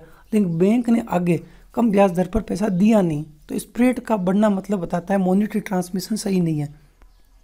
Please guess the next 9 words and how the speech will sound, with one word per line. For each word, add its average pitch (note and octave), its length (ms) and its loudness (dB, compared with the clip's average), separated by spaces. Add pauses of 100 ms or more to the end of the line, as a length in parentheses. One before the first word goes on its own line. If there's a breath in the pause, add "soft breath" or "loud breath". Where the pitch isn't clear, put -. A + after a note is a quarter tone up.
(1900 soft breath)
क्रेडिट A3+ 400 0
वर्दीनेस G3+ 480 -2
क्या - 180 -4
होती E3+ 260 -4
है? F3 120 -2
जैसे F#3 220 -6
कोई A3 180 -6
इंडिविजुअल F#3 560 -2
है, E3+ 120 -8